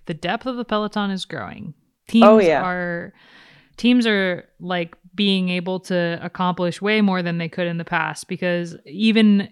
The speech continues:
Speaker 1: two years ago, the break with Kasia and the two, and two Jumbo Visma riders and Kopecky would have,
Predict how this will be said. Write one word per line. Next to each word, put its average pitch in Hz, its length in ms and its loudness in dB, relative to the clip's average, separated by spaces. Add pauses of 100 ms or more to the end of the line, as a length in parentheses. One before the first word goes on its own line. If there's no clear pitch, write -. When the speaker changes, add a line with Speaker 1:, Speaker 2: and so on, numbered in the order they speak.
(140)
Speaker 1:
two 226 280 0
years 190 360 -2
ago, 208 520 -4 (800)
the 196 360 -6
break 196 400 -4
with 202 400 -6 (960)
Kasia 196 400 -2
and 202 560 -2
the 190 160 -4
two, 202 480 -2
and 196 180 0
two 202 160 -2
Jumbo 196 280 -2
Visma 196 340 -4
riders 196 400 -2
and 185 180 -2
Kopecky 190 440 -4
would 180 160 -6
have, 160 100 -10